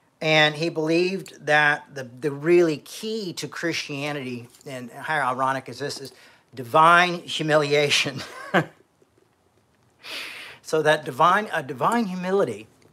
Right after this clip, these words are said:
was what made Christianity worth its weight in gold to him. What made it stick out was, the,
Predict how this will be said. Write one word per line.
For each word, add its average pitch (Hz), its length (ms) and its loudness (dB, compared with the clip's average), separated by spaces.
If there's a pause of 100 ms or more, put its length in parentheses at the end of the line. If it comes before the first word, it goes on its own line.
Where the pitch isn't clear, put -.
(580)
was 143 280 -2
what 151 300 -2
made 151 320 -2
Christianity 147 920 -4 (720)
worth 170 640 4 (1600)
its - 160 -10
weight 139 240 -2
in 135 100 -16
gold 117 340 -12
to - 100 -16
him. - 160 -20 (280)
What 139 160 -6
made 156 260 2
it 156 220 0
stick - 400 -4
out 131 280 -6
was, 131 220 -10
the, 139 120 -16